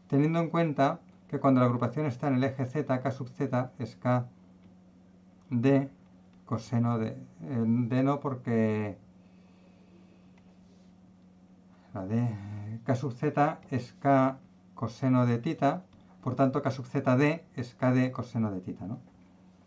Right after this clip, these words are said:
Entonces hay que hacer esta transformación, psi igual a K D coseno de tita más alfa. Vosotros en las prácticas de antenas lo haréis con matlab. Entonces el matlab ya le pondréis directamente, eh,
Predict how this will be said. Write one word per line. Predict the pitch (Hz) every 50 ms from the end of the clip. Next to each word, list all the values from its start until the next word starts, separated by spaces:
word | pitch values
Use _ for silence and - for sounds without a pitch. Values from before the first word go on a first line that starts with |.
| - - - - - - - - -
Entonces | - - - 185 202
hay |
que | 214 202
hacer | 185 202
esta | 185 208 202
transformación, | - 143 127 - 151 147 139 127 127 143 135 131 123
psi | 127 - 180 185 196
igual | 190 165 139 151 160 156 151
a | 147
K | - 147 147
D | 170 165
coseno | 160 135 - - 143 135 127
de | 120 120 117
tita | - 135 131 165 151
más | 123 104 - -
alfa. | 123 113 107 - - - - - - - - - - -
Vosotros | 180 180 - 185 185 240 220 - 202
en | 185 170 160 147
las | 143 131 -
prácticas | - - 180 175 - 196 185 - - 139 139
de | 151 143
antenas | 135 127 123 123 165 170 175 180 170
lo | 160 160
haréis | 147 139 135 143 147 - -
con | - 175 156 147 139 127 117
matlab. | 113 107 95 107 104 98 92 - - - - - - - - - - - - - - - -
Entonces | - - 131 113 117
el | 120
matlab | 127 - 117 127 135 143 151
ya | 151 139
le | 127 123
pondréis | 127 120 113 120 127 120
directamente, | 123 127 120 120 - 127 123 127 131 127 123 123 139 147 147 - - - - - - - - - - - -
eh, | - 143 127 120 117 110 104 101 98 95 95 95 92